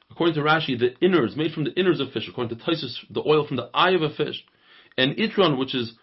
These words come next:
from pitch, that is mutter. Kam Sumchas and says, all oil that comes from the flesh of an animal, meaning from chela, from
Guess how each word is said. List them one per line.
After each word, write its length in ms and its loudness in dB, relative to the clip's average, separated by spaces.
from 160 0
pitch, 540 -2
that 260 4
is 260 0
mutter. 360 -8
Kam 140 -2
Sumchas 380 0
and 140 0
says, 360 0
all 440 4
oil 300 4
that 180 -2
comes 340 -2
from 340 0
the 80 -10
flesh 440 2
of 80 -4
an 80 0
animal, 260 0
meaning 400 0
from 140 -6
chela, 360 2
from 180 -8